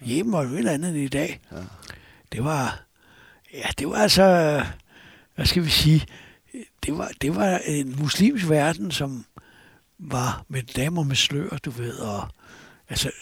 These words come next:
Speaker 1: det var århundreder væk, du
Speaker 2: Ja.
Speaker 1: var der. Øh, og så, ja, så kommer jeg jo op, og så er det, jeg bliver syvogtres år. Det bliver jeg i to tusind og ni, og så kan jeg begynde at blive rejseleder.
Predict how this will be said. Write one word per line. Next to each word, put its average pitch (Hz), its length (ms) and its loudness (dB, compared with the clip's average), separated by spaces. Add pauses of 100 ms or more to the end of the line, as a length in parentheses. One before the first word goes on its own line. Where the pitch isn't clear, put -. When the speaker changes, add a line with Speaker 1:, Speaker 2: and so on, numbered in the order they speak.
(260)
Speaker 1:
det 139 140 -2
var 139 180 0
århundreder 175 600 8
væk, - 420 -2 (160)
du 165 40 2
Speaker 2:
Ja. - 60 0
Speaker 1:
var 110 140 -2
der. 113 180 -8 (1300)
Øh, 120 120 -6
og - 60 -2
så, 143 320 0 (280)
ja, 120 180 4 (1000)
så 156 160 -6
kommer 175 260 4
jeg 165 80 4
jo 156 80 0
op, 170 200 0
og 143 360 -2 (720)
så - 200 -4
er 151 240 2
det, 180 100 2
jeg 165 120 4
bliver 139 160 -2
syvogtres 196 680 -2
år. 180 340 -4
Det 185 120 -4
bliver 208 240 2
jeg 156 280 0
i 147 40 -4
to - 320 -6
tusind - 420 -8
og 139 120 -6
ni, 208 320 0 (720)
og 156 100 -4
så - 140 2
kan 147 60 2
jeg 156 100 6
begynde 156 420 -4 (220)
at 131 100 -6
blive 135 220 -2 (120)
rejseleder. 110 640 -2